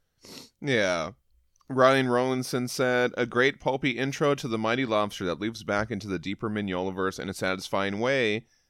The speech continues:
and provides an unexpected gravity to a brain-in-a-jar hijinks. Also, I like that suit."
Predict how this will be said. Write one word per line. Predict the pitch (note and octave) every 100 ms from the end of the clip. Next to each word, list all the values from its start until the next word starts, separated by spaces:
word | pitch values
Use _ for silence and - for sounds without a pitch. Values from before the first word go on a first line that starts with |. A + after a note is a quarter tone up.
| -
and | G#2 G2
provides | A2 G#2 G2+ G2+
an | F#2 F2+
unexpected | A2+ A#2 A#2 B2 B2+ G#2
gravity | F#2+ F2+ F2+ F#2+ F#2
to | F#2 - F#2 F2+ F2
a | F2+
brain-in-a-jar | E2+ F#2+ F#2+ G2 F#2+ F#2+ F2 E2 E2 E2
hijinks. | F#2+ D#2+ D2+ D2+ G1+ G1+ - - - _ _ _ -
Also, | A#2 C#3 - G2+ F#2 -
I | A2
like | A#2 G#2 A2+
that | F#2 D2 -
suit." | - C#2 G#1